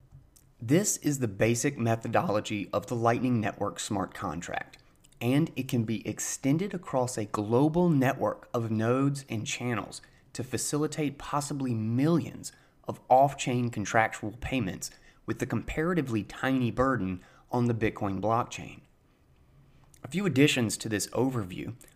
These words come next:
are that the payments are onion routed, a form of encryption used in the Tor network.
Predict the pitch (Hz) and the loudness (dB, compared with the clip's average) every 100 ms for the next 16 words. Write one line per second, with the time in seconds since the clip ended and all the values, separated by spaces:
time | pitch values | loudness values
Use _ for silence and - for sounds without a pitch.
0 | - 120 117 98 - - 156 196 - - | -2 2 2 0 -6 0 0 0 -2 0
1 | - 123 120 113 104 101 101 85 - - | 0 2 2 2 2 2 0 -2 -6 -14
2 | - _ - 117 131 139 131 110 98 - | -20 _ -14 -4 2 4 4 2 -2 0
3 | 165 - 120 107 101 107 113 110 101 - | 0 0 0 0 -2 -4 -6 -6 -4 -6
4 | - 107 101 113 - - - | -2 0 2 0 -2 -10 -12